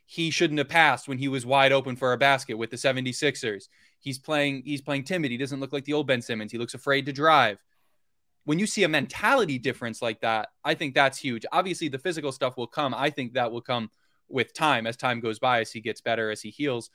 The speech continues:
But the mentality change to hit those free throws in a clutch time for the Nets, I think, I think that's absolutely huge. And then again, touching on, onto Yuta, I think, obviously,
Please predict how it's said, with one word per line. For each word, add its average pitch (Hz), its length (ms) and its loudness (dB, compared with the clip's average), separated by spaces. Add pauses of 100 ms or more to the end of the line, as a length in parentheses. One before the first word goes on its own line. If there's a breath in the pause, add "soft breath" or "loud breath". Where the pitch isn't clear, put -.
(520)
But 131 380 4
the 139 100 -6
mentality 139 720 0
change 110 520 -8 (100)
to 120 80 -14
hit 170 200 -2
those 156 200 -2
free 135 200 -6
throws 127 280 -2
in 113 80 -6
a 110 60 -8
clutch 131 300 -4
time 120 280 -6
for 120 80 -10
the 110 100 -8
Nets, 113 320 -4
I 117 80 -4
think, 117 300 -10 (100)
I 117 80 -4
think 117 200 -8
that's 117 260 -4 (100)
absolutely 117 640 -4
huge. 110 420 -4 (580)
And 143 140 4
then 139 120 4
again, 147 300 6
touching 151 360 0
on, 120 300 -2 (100)
onto 135 260 0
Yuta, 123 460 -2 (640)
I 170 140 8
think, 180 400 0 (400)
obviously, 127 720 2